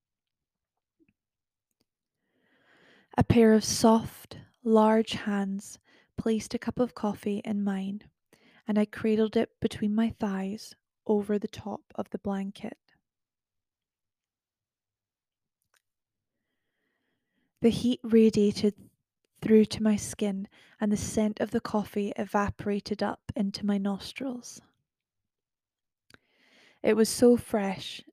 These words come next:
it felt cleansing. An open palm passed over my shoulder blades and tucked me in under it.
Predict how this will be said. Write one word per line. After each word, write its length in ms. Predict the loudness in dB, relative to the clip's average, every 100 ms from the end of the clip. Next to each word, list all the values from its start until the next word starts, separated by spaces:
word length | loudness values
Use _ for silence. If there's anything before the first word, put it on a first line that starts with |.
| _
it 200 | -4 -4
felt 400 | -2 0 0 -4
cleansing. 800 | -10 -6 -4 -4 -6 -10 -10 -12 _ _ _ _ _ _ _ _ _ _ _ _ _ _ _ _ _ _ _ _ _ _ _ _ _ _ _ _ _ _ _ _ _ _ _ _ _ _
An 200 | 0 4
open 360 | 4 4 0 0
palm 560 | 0 0 0 -2 -6 -6
passed 400 | 0 2 2 0
over 220 | -2 0
my 120 | 0
shoulder 440 | 0 0 0 0 -2
blades 500 | -6 -8 -8 -12 -10
and 260 | -4 -4 -6
tucked 420 | -8 -10 -10 -8
me 140 | -4 -4
in 240 | -6 -8
under 300 | -8 -8 -6
it. 400 | -10 -12 _ -20